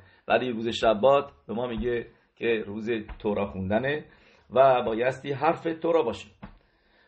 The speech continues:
و حرف سیاست و اینا جاش نیست. حرفایی که روز معمولی می‌زنی به طور، مخصوصاً اینا که من گفتم این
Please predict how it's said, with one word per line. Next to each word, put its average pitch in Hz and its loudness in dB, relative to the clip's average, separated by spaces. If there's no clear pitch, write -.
و 117 2
حرف 117 2
سیاست 120 0
و 120 -2
اینا 131 0
جاش 117 0
نیست. - -18
حرفایی 104 -4
که 98 -6
روز 107 -6
معمولی 107 0
می‌زنی 123 -6
به 113 0
طور، - -2
مخصوصاً 107 -2
اینا 117 -4
که 123 -8
من 127 -6
گفتم 120 -6
این 117 -6